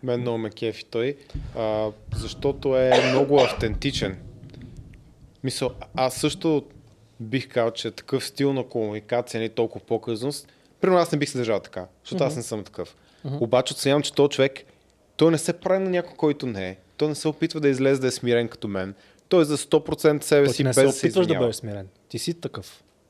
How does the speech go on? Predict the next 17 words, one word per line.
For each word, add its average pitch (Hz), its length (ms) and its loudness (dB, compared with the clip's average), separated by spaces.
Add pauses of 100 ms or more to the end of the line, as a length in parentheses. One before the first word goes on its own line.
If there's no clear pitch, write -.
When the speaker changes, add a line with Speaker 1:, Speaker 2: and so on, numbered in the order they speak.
(100)
Speaker 2:
Ти - 80 -12
не 110 80 -8
се 131 100 -6
опитваш, 120 300 -8
защото - 160 -18
каза: 117 160 -6
„Опитвам - 280 -12
се 117 100 -12
да 107 60 -10
бъда 107 140 -14
смирен.“ 104 340 -16
Speaker 1:
Не, 117 160 -4
той 113 200 0
да 110 60 0
се - 120 -12
опита. 95 280 -16 (160)
Speaker 2:
Аха, 120 260 -2